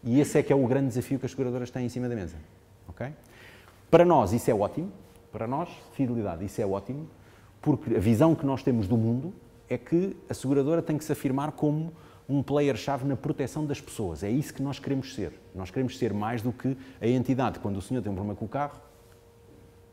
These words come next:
resolvemos. Queremos ser mais do que isso. E, portanto, tudo isto encaixa dentro da, da estratégia que nós temos para o futuro. Agora, que é um desafio enorme pôr tudo isto a funcionar de forma rentável, lá isso é.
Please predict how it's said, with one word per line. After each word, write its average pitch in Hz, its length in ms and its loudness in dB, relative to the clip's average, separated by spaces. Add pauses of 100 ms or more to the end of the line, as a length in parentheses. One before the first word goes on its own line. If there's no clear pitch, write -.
(160)
resolvemos. 85 580 -4 (220)
Queremos 117 220 -4
ser 113 120 -2
mais 123 180 -2
do 110 100 -4
que 98 100 -8
isso. 87 120 -6
E, 113 40 -6
portanto, 147 280 -6 (640)
tudo 139 220 0
isto 160 200 -2
encaixa 135 640 -4
dentro 120 280 -2
da, 113 220 0
da 113 100 -4
estratégia 120 480 -4
que - 100 -8
nós 113 140 -6
temos 123 300 -4
para - 180 -4
o - 20 -2
futuro. - 340 -8
Agora, 107 340 4 (420)
que - 160 2
é 135 40 6
um 139 100 4
desafio 127 300 2
enorme 120 460 6 (1000)
pôr 123 140 0
tudo 123 200 0
isto 139 140 -2
a 131 40 -2
funcionar 117 500 -4 (500)
de - 60 -20
forma 107 300 -2
rentável, 123 580 -4 (680)
lá 87 120 -8
isso - 220 -8
é. 69 80 -10